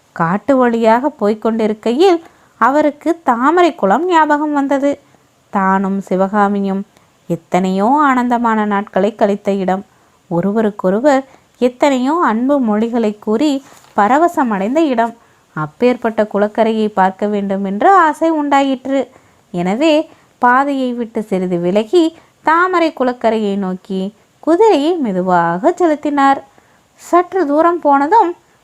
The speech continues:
அந்த காட்டு வழியில் எதிரே பெண்ணொருத்தி வருவது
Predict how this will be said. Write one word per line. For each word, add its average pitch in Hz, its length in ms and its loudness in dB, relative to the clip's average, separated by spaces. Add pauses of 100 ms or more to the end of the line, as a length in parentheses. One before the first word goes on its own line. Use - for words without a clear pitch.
(100)
அந்த 349 220 2
காட்டு 339 500 0
வழியில் 294 500 0 (400)
எதிரே 302 340 2 (160)
பெண்ணொருத்தி 285 580 0
வருவது 220 360 0